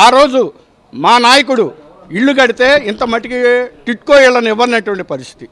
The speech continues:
ఆ టిడ్కో ఇళ్ళు ఈరోజు ఇచ్చినట్టయితే, ఎంతోమంది లబ్ధిదారులు ఆనందంగా బతికేటువంటి పరిస్థితిని తీసేసి, కేవలం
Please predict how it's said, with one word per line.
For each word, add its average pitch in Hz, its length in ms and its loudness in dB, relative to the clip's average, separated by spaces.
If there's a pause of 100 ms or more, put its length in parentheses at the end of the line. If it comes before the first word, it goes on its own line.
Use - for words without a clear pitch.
(160)
ఆ 160 40 2 (120)
టిడ్కో 233 280 -2 (140)
ఇళ్ళు 277 160 -2 (140)
ఈరోజు 247 280 0
ఇచ్చినట్టయితే, 220 600 -2 (420)
ఎంతోమంది 247 680 0 (400)
లబ్ధిదారులు 226 560 2 (140)
ఆనందంగా 233 500 -2
బతికేటువంటి 196 580 -6
పరిస్థితిని 208 400 -6
తీసేసి, 190 520 -4 (420)
కేవలం 269 380 2